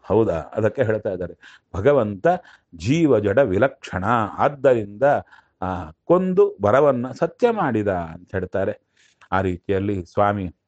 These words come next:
ಪ್ರಹ್ಲಾದರಾಜರಿಗೆ ವಿಶೇಷ ಅನುಗ್ರಹ ಮಾಡಿದ. ನಂತರ ಬ್ರಹ್ಮದೇವರು ಬಂದು ಅಭಿಷೇಕ ಮಾಡ್ತಾ ಇದ್ದಾರೆ ಪಿತೃಕಾರ್ಯ ಮುಗಿದ ಮೇಲೆ. ಪ್ರಹ್ಲಾದರಾಜರು ನೃಸಿಂಹದೇವರ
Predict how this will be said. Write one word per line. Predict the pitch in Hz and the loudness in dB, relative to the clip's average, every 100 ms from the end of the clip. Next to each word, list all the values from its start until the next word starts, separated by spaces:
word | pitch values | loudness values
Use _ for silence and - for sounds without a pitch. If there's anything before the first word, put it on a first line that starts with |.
| _ - | _ -8
ಪ್ರಹ್ಲಾದರಾಜರಿಗೆ | 90 - 104 98 92 90 92 104 107 90 _ _ _ - | -6 0 0 0 -2 -4 -4 -4 -4 -6 _ _ _ -10
ವಿಶೇಷ | 92 110 110 113 117 123 131 | -4 2 4 6 6 4 -2
ಅನುಗ್ರಹ | 98 92 90 101 | -4 -4 -4 -4
ಮಾಡಿದ. | 95 98 104 101 _ _ _ _ _ _ _ _ _ _ - - - - - | -4 -4 -4 -8 _ _ _ _ _ _ _ _ _ _ -20 -20 -20 -12 -4
ನಂತರ | 113 101 117 110 95 _ _ _ 87 | 0 2 2 2 -2 _ _ _ -2
ಬ್ರಹ್ಮದೇವರು | 117 120 117 110 104 101 | 0 2 4 4 4 2
ಬಂದು | 98 98 | 0 -2
ಅಭಿಷೇಕ | 98 107 120 113 | -4 0 0 0
ಮಾಡ್ತಾ | 110 107 113 110 | -6 -6 -2 -2
ಇದ್ದಾರೆ | 107 107 104 | 0 0 -2
ಪಿತೃಕಾರ್ಯ | 98 104 107 104 104 101 | -2 -4 -2 0 0 -2
ಮುಗಿದ | 101 104 | -6 -12
ಮೇಲೆ. | 104 104 101 107 _ _ _ _ _ - | -10 -10 -10 -10 _ _ _ _ _ -8
ಪ್ರಹ್ಲಾದರಾಜರು | 92 - 104 98 95 92 92 92 87 _ _ _ - | -4 2 2 2 0 -2 -2 -4 -6 _ _ _ -12
ನೃಸಿಂಹದೇವರ | 92 131 127 113 107 101 95 | -6 -2 0 0 0 0 -2